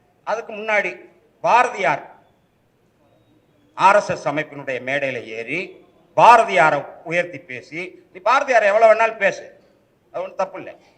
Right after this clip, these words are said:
எந்த மேடையில ஏறுற, மேடைக்கு தகுந்த மாதிரி பேச போற.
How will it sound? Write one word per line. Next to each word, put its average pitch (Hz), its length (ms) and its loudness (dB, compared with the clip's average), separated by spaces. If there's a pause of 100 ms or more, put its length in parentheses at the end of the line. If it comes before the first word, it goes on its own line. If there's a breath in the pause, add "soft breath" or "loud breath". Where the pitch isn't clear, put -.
(320 soft breath)
எந்த 135 200 0
மேடையில 180 380 4
ஏறுற, 180 320 2
மேடைக்கு 214 340 2
தகுந்த 180 260 -6
மாதிரி 196 160 -2
பேச 165 220 -4
போற. 113 180 -14